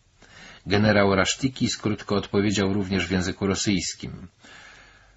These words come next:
W ogóle kwestia językowa na Litwie jest dość skomplikowana. W gruncie rzeczy językiem powszechnie używanym w rozmowach ze mną przez starszych oficerów litewskich jest język rosyjski. To samo obserwuje się między starszą ludnością miejscową litewską.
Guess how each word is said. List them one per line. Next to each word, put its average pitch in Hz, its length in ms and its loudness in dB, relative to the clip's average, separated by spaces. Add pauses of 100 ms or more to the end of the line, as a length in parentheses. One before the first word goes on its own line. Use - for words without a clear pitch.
(540)
W 110 80 0
ogóle 165 220 8
kwestia 151 420 4
językowa 123 840 6
na 90 120 2
Litwie 120 320 0
jest 123 200 2
dość 117 340 0
skomplikowana. 107 1000 0 (320)
W 92 80 -6
gruncie 110 320 2
rzeczy 127 240 2
językiem 110 420 2
powszechnie 117 420 -2
używanym 104 500 2
w 90 40 -6
rozmowach 98 480 0
ze 98 180 0
mną 104 160 -2
przez - 180 -6
starszych - 380 -4
oficerów 92 480 -4
litewskich 92 600 -6
jest 92 240 -4
język 87 340 -2
rosyjski. 113 800 -6 (720)
To 107 100 0
samo 120 280 6
obserwuje 117 520 4
się 117 140 0
między 110 260 0
starszą 117 380 2
ludnością 110 500 0
miejscową 104 500 0
litewską. 113 520 -4